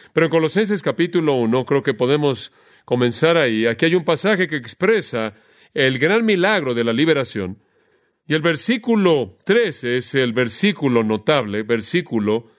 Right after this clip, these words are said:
trece, Colosenses uno trece, quien, este es el Padre, mencionado en el versículo doce,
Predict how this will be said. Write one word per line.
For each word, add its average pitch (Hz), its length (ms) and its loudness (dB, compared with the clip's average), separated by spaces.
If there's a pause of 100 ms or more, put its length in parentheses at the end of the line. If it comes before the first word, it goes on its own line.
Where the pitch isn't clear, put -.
(280)
trece, 127 640 0 (180)
Colosenses 147 600 0
uno 175 240 2
trece, 123 500 -2 (600)
quien, 160 680 -2 (100)
este 131 220 -2
es 135 100 0
el 151 160 0
Padre, 113 300 0
mencionado 120 420 2
en 135 60 -2
el 117 80 -2
versículo 139 460 -2
doce, 113 420 -2